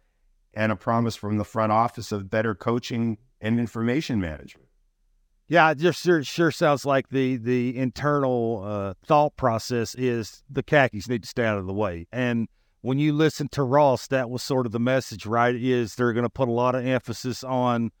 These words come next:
Speaker 2: the coaches. They brought up, obviously, or, or I guess you called up, gave a promotion to Matt Haig. You know, that would tell you that there's gonna be some guys from that triple A team being called up,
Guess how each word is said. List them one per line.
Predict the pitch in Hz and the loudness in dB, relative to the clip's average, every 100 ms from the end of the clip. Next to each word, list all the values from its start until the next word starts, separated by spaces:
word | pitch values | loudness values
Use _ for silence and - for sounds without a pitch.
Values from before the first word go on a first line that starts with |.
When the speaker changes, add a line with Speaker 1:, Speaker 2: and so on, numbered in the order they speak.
| _ _ _ - | _ _ _ -12
Speaker 2:
the | 120 | -4
coaches. | 147 139 127 131 113 | 2 2 2 -2 0
They | 127 | -2
brought | 101 123 123 | 2 2 2
up, | 120 | 0
obviously, | 127 127 120 - 127 | 0 0 0 -2 0
or, | 113 110 | 0 0
or | 107 104 104 | -2 -2 -2
I | 107 | -2
guess | 110 107 | -2 -4
you | - | -8
called | - 139 127 120 | 0 2 4 4
up, | 127 92 - | 2 0 -2
gave | 123 117 | 0 0
a | 117 113 104 | 0 0 -4
promotion | - 123 135 139 131 135 123 | -6 -2 2 2 2 -2 -4
to | - | -2
Matt | 123 123 117 113 | 0 0 -2 -2
Haig. | 131 135 131 107 _ _ _ _ | 0 2 -2 -6 _ _ _ _
You | 113 127 | -2 0
know, | 117 | 2
that | 131 131 | 2 2
would | 131 113 | -2 0
tell | 139 131 | 2 4
you | 123 | 2
that | 117 123 | -2 -2
there's | 127 127 123 117 117 113 - | 0 2 2 0 -4 -6 -4
gonna | 139 127 | -2 0
be | 101 131 | 0 -2
some | 120 - 123 | -2 -4 -2
guys | 107 123 123 - | 2 2 2 0
from | 127 | -4
that | 120 110 | -2 -2
triple | - 131 113 113 | -2 -2 0 0
A | 113 | 0
team | - 123 117 | 2 0 2
being | 117 117 110 | 0 0 0
called | 127 113 113 | 2 2 2
up, | 117 120 | 2 0